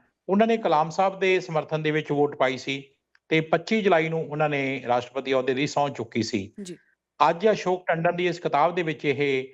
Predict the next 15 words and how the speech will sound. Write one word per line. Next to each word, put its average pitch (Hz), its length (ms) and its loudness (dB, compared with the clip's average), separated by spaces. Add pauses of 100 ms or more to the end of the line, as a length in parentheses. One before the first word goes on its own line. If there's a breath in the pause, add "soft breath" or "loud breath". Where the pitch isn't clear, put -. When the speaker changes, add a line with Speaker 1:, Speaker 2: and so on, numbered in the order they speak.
(300 soft breath)
Speaker 1:
ਦਾਅਵਾ 151 240 4
ਹੋਇਆ 131 200 -2
ਹੈ 151 80 0
ਕਿ 190 120 -4
ਵਾਜਪਾਈ 143 440 2
ਸਾਹਿਬ 165 240 2
ਦਾ 156 80 2
ਮੰਨਣਾ 131 360 -2
ਸੀਗਾ 131 280 -2
ਕਿ 180 140 -2
ਬਹੁਮਤ 165 340 2
ਦੇ 185 120 0
ਆਧਾਰ 143 260 2
ਦੇ 127 100 -6
ਉੱਤੇ 135 500 -2